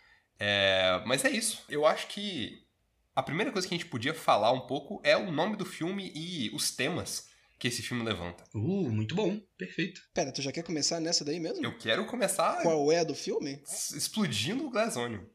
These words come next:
Speaker 2: Eu acho que começar falando do nome é excelente, porque eu acredito que eu sou o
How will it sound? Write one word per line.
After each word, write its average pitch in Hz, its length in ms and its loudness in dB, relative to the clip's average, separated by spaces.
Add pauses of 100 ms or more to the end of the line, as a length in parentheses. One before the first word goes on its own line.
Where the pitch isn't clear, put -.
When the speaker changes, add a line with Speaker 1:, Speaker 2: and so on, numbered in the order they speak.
(240)
Speaker 2:
Eu 185 120 2
acho 190 120 4
que - 60 -4
começar 214 320 0
falando 208 300 -2
do 180 80 -2
nome 196 220 2
é - 20 -2
excelente, 285 420 0
porque 165 760 0
eu 180 380 0
acredito 165 500 -2
que - 120 -6
eu 208 80 0
sou 180 280 -6
o 165 640 -4